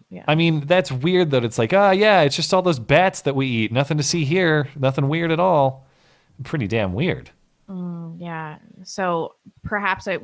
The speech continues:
Speaker 1: I should have been more skeptical initially, but yeah, I definitely think it, it, it escaped from a lab. Um, did you like my Chinese impression? I thought it was pretty good.
Speaker 2: <laughs> Not bad.
Speaker 1: Uh, Cody J, "I was driving and saw a group of more than ten people not socially distancing.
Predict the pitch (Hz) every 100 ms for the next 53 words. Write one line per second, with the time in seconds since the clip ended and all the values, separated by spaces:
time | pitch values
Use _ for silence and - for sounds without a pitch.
0 | 175 180 185 170 165 156 160 - 151 _
1 | 165 151 156 - 151 135 165 147 139 _
2 | _ _ - 151 165 165 170 151 160 -
3 | - - - - 165 165 - 131 180 -
4 | 78 135 _ _ _ _ _ _ _ _
5 | _ _ _ - 208 202 202 196 190 185
6 | 180 180 175 - - 180 208 220 202 185
7 | 185 180 208 214 196 208 196 254 185 -
8 | 185 - - - 214 - - - 135 117
9 | - 87 69 - - _ - _ - 185
10 | 170 - 208 190 185 180 190 202 196 208
11 | 247 226 190 208 190 196 190 180 180 175
12 | 202 175 180 170 160 165 - 170 175 165
13 | 156 160 160 156 - 139